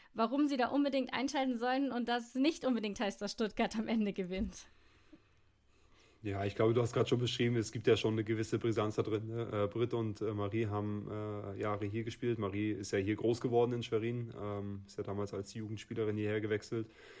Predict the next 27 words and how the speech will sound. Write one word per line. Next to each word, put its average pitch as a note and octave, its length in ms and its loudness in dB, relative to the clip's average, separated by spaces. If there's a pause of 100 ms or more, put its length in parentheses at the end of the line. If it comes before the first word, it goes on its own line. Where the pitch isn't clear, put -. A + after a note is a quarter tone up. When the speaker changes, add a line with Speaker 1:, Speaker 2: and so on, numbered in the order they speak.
(400)
Speaker 2:
Und, G#2 680 0
ähm, G#2 300 0
bei G2 100 0
Pia A2 420 4
ist G2+ 180 -2
es G2 100 -4
ja G#2 80 2
ähnlich. A2 380 0
Pia G#2 320 2
hat G2+ 200 -4
eine G2+ 340 0 (120)
sehr G#2 260 2
prägende G#2+ 380 0
Zeit A2 280 0
in A#2 100 -2
Stuttgart A2 460 -2
gehabt G#2+ 360 -4
und F#2+ 360 -8
auch F#2+ 180 -6
eine G2+ 80 -2
sehr G2 140 2
erfolgreiche A2 520 -2
Zeit G#2 220 -4
in G#2+ 80 -8
Stuttgart G2+ 380 -6
gehabt. G2+ 320 -6
Und, F2+ 220 -6